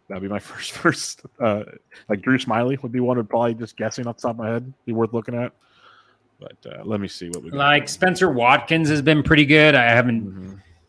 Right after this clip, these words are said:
Speaker 2: dived deep in him, but he's got Cleveland and Oakland next week, so that's not a bad little
Speaker 1: Two-step.
Speaker 2: little run, little two-step, uh, run of play there.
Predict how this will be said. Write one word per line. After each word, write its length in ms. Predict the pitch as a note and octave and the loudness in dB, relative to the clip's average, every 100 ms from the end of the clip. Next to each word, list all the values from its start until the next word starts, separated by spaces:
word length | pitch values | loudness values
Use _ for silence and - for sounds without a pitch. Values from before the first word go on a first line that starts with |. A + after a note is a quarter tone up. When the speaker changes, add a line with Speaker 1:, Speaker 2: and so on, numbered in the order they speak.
| _ | _
Speaker 2:
dived 340 | C3+ B2 A#2 G#2 | 6 6 6 2
deep 220 | B2 A#2+ | 0 2
in 80 | A2 | 0
him, 220 | B2 B2 | 0 0
but 80 | A2+ | 0
he's 120 | A2 | 2
got 240 | B2 A#2+ | 4 4
Cleveland 500 | - C3 B2 A#2 A#2+ | 2 2 4 4 2
and 120 | A2+ A2 | 0 0
Oakland 520 | A2+ A#2 C3 B2 A#2+ | 0 0 0 0 2
next 340 | A#2+ A2+ - | 0 -2 -6
week, 420 | B2 B2+ B2 A#2+ | 2 4 4 2
so 160 | - A2+ | -2 0
that's 280 | A2 A2 - | 2 2 2
not 180 | A2 G#2+ | 2 2
a 40 | |
bad 380 | G2 G2+ G#2+ G#2 | 2 4 4 2
little 520 | G#2+ G#2 G2+ G2+ F2+ _ _ _ _ _ | 0 2 0 -4 -8 _ _ _ _ _
Speaker 1:
Two-step. 380 | _ F2+ F#2 - | _ -20 -18 -2
Speaker 2:
little 260 | A#2 A#2+ A2+ | 4 6 4
run, 400 | G#2+ A2+ A#2+ B2 | 4 4 2 0
little 200 | A#2 A2+ | 0 0
two-step, 720 | A2 B2 A2 - A#2 A#2 - - | 2 0 2 2 4 2 -2 -2
uh, 220 | A#2 G#2+ | 2 2
run 200 | G#2+ A2 | 2 2
of 120 | G#2+ | 0
play 400 | - B2 A2+ A2 | 0 2 4 4
there. 580 | A2 A2 A2 A2 A2 G#2+ | 2 2 2 2 0 -4